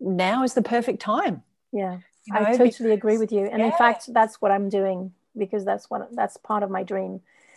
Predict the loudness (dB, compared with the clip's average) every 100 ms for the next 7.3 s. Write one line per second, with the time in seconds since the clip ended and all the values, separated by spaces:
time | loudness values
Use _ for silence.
0 | _ -14 2 6 8 6 4 0 0 0
1 | -2 -2 -2 2 0 6 6 6 2 -6
2 | -6 -6 -8 -6 -8 -8 -8 -6 -6 -8
3 | -6 -4 -6 -6 -2 0 0 -2 -4 -10
4 | -10 -8 -6 -8 -6 -8 -8 -14 -6 -2
5 | 0 -2 -6 -10 -2 -2 -2 -6 -10 -8
6 | -8 -6 -8 -4 -6 -4 -8 -10 -8 -8
7 | -8 -10 -20